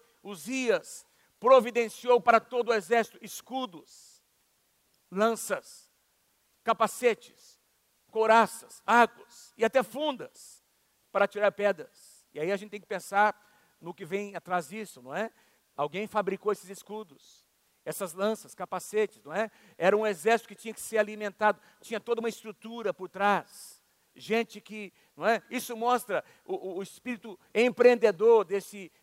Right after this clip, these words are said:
desse rei. Versículo quinze, construiu sobre os muros de Jerusalém máquinas de guerra, criadas por peritos. Nós estamos falando aqui de trabalho de engenharia. E elas atiravam flechas e lançavam grandes pedras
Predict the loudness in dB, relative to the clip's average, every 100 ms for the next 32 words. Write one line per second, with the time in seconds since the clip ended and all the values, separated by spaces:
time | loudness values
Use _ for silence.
0 | 0 0 0 -6 0 0 0 -8 -16 -16
1 | -12 -12 -12 -18 _ 0 2 2 -2 -6
2 | -4 -4 -4 -4 -6 -10 -6 -4 -4 -6
3 | -6 -4 -4 -2 -2 -4 -6 _ _ 0
4 | 2 2 0 -4 -4 -2 4 4 4 0
5 | -4 _ _ _ _ _ _ -10 2 6
6 | 8 6 2 -4 -16 2 4 4 0 -2
7 | -14 -20 -20 -10 -6 -4 -4 -6 -10 -6
8 | -2 0 0 -2 -14 -12 -6 -6 -6 -4
9 | -6 -6 _ _ _ _ _ 4 6 6
10 | 4 4 4 4 2 2 6 6 6 -8
11 | -10 -14 -20 _ _ _ -2 4 4 6
12 | 8 8 6 -2 _ _ _ 4 8 8
13 | 8 2 -14 2 6 8 6 2 -2 -6
14 | -20